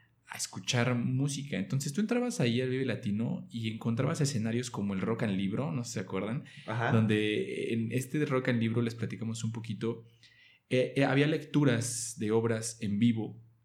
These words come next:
Speaker 1: ambientalizadas por música también en vivo. O sea, ahí estaba medio, o sea, algo culturalmente muy sofisticado, yo creo, pero, pues, digo,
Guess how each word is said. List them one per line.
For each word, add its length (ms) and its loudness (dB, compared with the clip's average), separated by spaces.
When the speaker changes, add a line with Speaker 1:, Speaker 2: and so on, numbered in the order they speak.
Speaker 1:
ambientalizadas 1300 -2
por 200 -4
música 680 -4
también 480 -2
en 120 4
vivo. 320 2
O 100 -6
sea, 280 -2
ahí 120 0
estaba 560 -4
medio, 500 -4
o 40 -2
sea, 240 -2
algo 340 2
culturalmente 680 2
muy 480 -2
sofisticado, 960 -4
yo 220 2
creo, 400 -2
pero, 400 -2
pues, 360 -2
digo, 240 0